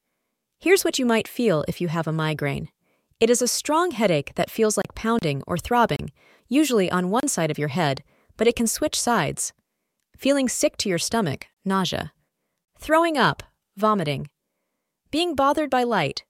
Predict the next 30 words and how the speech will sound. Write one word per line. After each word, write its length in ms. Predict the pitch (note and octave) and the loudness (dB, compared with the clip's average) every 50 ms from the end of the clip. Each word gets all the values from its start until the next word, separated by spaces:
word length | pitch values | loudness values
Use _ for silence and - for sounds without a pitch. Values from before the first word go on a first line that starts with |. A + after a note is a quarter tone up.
| _ _ _ _ | _ _ _ _
this 220 | - A3+ C4+ - C#4+ | -4 -4 -4 -2 -4
is 80 | B3 | -6
called 320 | - - G3+ F3+ F3 E3+ - _ - | -4 -2 0 0 0 -2 -6 _ -10
photophobia. 840 | - - C#4+ D4 B3+ F#3 - - D#3+ D3 C#3+ C#3+ C#3 C#3 D#3+ - _ _ _ _ _ _ _ _ _ _ | -2 2 2 2 2 0 -2 -4 -4 -4 -4 -4 -4 -6 -6 -12 _ _ _ _ _ _ _ _ _ _
Being 240 | - C4 D4 D#4+ D#4 | -2 -2 -2 0 0
bothered 360 | B3+ C4 C4 C4+ C#4 C#4 A#3+ | 2 2 2 2 2 -2 -2
by 140 | - B3 B3+ | -2 -2 -2
noise, 520 | B3+ C4 C#4+ C#4+ A3+ D#3 C#3 - - - - _ _ _ _ _ - | 0 0 0 0 0 0 -2 -4 -8 -10 -12 _ _ _ _ _ -4
this 140 | C4 B3 | -2 -2
is 120 | C#4 B3+ - | -2 -4 -4
called 280 | - G#3+ F#3 F#3 F3+ | -2 0 0 0 -2
hyperacusis. 1000 | - - A3 G#3+ G#3+ - F#3 E3+ - - A#3+ B3+ - - - - - - - - _ _ _ _ _ _ _ _ _ _ _ _ _ _ _ _ _ _ _ _ | -2 -2 -2 -2 0 -2 -6 -6 -4 -6 -6 -6 -4 -6 -6 -6 -6 -8 -8 -10 _ _ _ _ _ _ _ _ _ _ _ _ _ _ _ _ _ _ _ _
If 160 | - B3+ B3+ C4 | -4 -4 -2 -2
you're 120 | C#4 C#4 | -2 2
getting 240 | B3 D4 D4 D4+ C#4+ | 2 2 2 0 -4
headaches 500 | A#3+ - D4 D4+ D4 D4 C#4+ - - - - | -4 -2 0 2 2 2 0 -2 -8 -6 -4
or 120 | G#3+ - | -4 -2
other 200 | - A3 A3+ A3 | 0 0 0 0
symptoms, 560 | - - B3+ C4 B3+ - D#3 C#3+ D3 D3+ - _ _ _ _ _ - | -2 -2 -4 -4 -4 -4 -4 -4 -4 -6 -8 _ _ _ _ _ -4
it 140 | B3+ B3+ - | -2 -2 0
might 200 | C4 D4 F#4 F#4+ | 0 -2 -2 -2
be 120 | - E4+ | -2 -4
time 280 | - - C4+ B3+ B3+ B3+ | -4 -4 -4 -4 -4 -4
to 80 | - G3+ | -6 -6
talk 260 | - A3 G#3+ G#3+ - | -2 -2 -2 -2 -2
to 100 | - A3+ | -4 -4
a 80 | G3+ | -4
doctor 400 | F3+ G#3+ A3+ A#3+ A#3 - - D#3+ | 0 0 0 0 0 -2 -6 -4
about 340 | D3+ - E3+ F3 F#3 F#3+ - | -4 -4 -4 -2 -2 -2 -2
migraines. 720 | - G#3+ A3+ A#3 A3+ - D#3+ C#3+ C3+ C3+ A#2 - - - | -2 -2 -2 -2 -2 -2 -4 -4 -4 -6 -6 -8 -8 -8